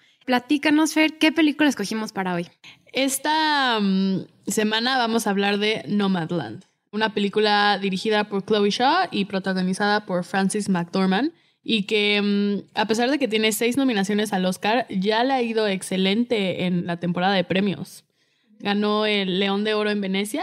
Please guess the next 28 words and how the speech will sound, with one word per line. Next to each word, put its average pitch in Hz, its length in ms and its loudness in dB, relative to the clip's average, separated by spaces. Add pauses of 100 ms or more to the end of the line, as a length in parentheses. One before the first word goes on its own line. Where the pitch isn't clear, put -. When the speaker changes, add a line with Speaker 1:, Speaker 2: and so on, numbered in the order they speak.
(140)
Speaker 2:
que 202 80 -10
fue 214 120 -2
donde 208 200 2
se 196 80 -2
estrenó. 190 520 -2 (440)
En 196 180 2
los 190 180 0
Golden 208 380 0
Globes 208 400 -2
también 190 320 -2
ganó 185 920 -2 (120)
Mejor 214 320 2
Película 208 400 2
de 180 100 2
Drama. 190 380 0 (440)
Speaker 1:
Ujú. 220 280 -6 (420)
Hizo 254 240 0
historia 233 640 2
en 202 280 2
los 196 100 2
Globos 208 300 -2
de 190 100 -2
Oro 196 300 2
porque 202 240 -2
fue 226 100 0
la 226 80 2
primer 196 300 0
película 202 760 0